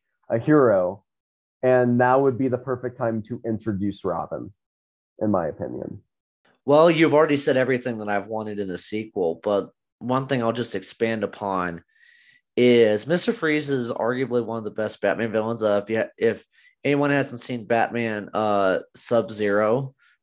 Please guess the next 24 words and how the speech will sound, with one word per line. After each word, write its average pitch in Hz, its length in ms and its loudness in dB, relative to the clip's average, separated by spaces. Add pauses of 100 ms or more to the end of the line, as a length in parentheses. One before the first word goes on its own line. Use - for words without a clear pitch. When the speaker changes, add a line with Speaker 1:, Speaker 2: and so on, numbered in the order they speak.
(120)
Speaker 2:
that 110 200 2
is 104 460 -4 (240)
an 123 120 4
incredible 110 1000 -2
movie 104 360 -2
about 104 280 0
Mister 101 300 -8
Freeze. 98 520 -6 (280)
Speaker 1:
Yeah, 110 200 6
you 87 60 0
Speaker 2:
What's - 100 8
Speaker 1:
haven't 165 140 8
Speaker 2:
great 208 180 6
Speaker 1:
seen 180 120 8
Speaker 2:
about 151 60 6
Speaker 1:
his 135 120 2
origin 120 420 4
story 104 320 -2
in 95 120 -4
the 92 60 -8
show 98 340 0
first, 80 440 -8
but - 200 -4
yes. 98 280 4